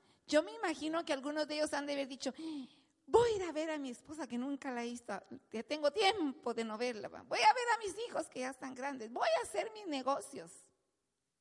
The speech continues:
Pero solo uno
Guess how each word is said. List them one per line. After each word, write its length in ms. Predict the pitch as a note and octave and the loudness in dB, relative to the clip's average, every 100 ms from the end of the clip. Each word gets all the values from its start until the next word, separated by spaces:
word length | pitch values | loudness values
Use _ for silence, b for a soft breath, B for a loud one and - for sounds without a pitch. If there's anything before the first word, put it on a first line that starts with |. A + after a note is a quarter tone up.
| _ _ _ _ _ _ _ _ _ _ _ _ _ | _ _ _ _ _ _ _ _ _ _ _ _ _
Pero 280 | - B3+ G#3+ | 8 8 8
solo 840 | F#3+ - - F#4 G#4 C5 G#4+ - - B4+ C#5 | 2 -2 4 4 6 4 4 4 8 8 8
uno 340 | C#4 F#3 E3+ | 0 -2 -8